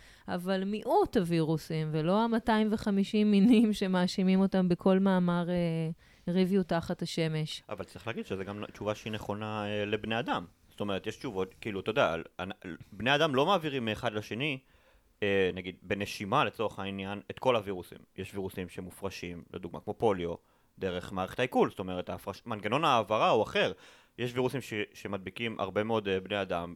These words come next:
Speaker 2: ממעבר מאיזשהו וקטור, נגיד, מעקיצה של יתוש. ולא מהדבקה מבן אדם לבן אדם. זאת אומרת, זה לא one answer, אה,
Speaker 1: גם יש אנשים
Speaker 2: לכולם.
Speaker 1: אסימפטומטיים לקוביד, כן?
Speaker 2: נכון.
Speaker 1: מסתובבים, אה, חופשי על הבר ושולחים מהרבה אנשים אחר כך לבידוד.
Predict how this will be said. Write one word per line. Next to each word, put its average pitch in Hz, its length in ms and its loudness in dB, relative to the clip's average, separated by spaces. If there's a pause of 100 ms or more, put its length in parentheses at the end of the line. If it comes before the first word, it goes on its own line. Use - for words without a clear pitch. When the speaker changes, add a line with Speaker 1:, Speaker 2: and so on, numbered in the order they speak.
Speaker 2:
ממעבר 92 440 -4
מאיזשהו 92 600 -6 (280)
וקטור, 151 400 -2
נגיד, 87 200 -8
מעקיצה 87 340 -8
של 95 160 -10
יתוש. - 400 -4 (640)
ולא 101 320 2
מהדבקה 131 500 4
מבן 104 300 -4
אדם 107 260 2
לבן 95 180 -2
אדם. 90 120 -4
זאת 90 80 -10
אומרת, 156 300 -2 (180)
זה 127 140 0
לא 156 380 4
one 151 80 0
answer, 127 480 -2 (160)
אה, 196 320 0
Speaker 1:
גם 214 100 0
יש 220 140 2
אנשים 240 260 0
Speaker 2:
לכולם. 226 120 0
Speaker 1:
אסימפטומטיים 247 640 -4
לקוביד, 269 500 2
כן? - 60 -6
Speaker 2:
נכון. 240 260 4
Speaker 1:
מסתובבים, 214 720 0
אה, 220 200 0
חופשי 208 340 -4
על 202 120 2
הבר 175 340 0
ושולחים 220 480 -4
מהרבה 180 280 2
אנשים 214 340 -2
אחר 147 160 -6
כך 180 160 -12
לבידוד. 180 520 -4